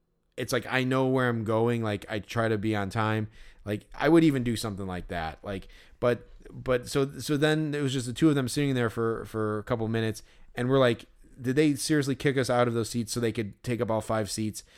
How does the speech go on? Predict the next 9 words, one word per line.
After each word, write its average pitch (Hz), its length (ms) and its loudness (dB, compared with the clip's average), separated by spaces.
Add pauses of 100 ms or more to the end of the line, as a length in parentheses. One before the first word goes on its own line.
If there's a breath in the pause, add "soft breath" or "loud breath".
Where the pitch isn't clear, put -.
(180 soft breath)
and 113 120 -4
only 117 240 0
use 107 240 -2
two 110 240 0
of 90 100 -2
'em?" 82 200 -8 (480 soft breath)
Um, 107 480 0 (280)
and 143 140 2
then 208 340 2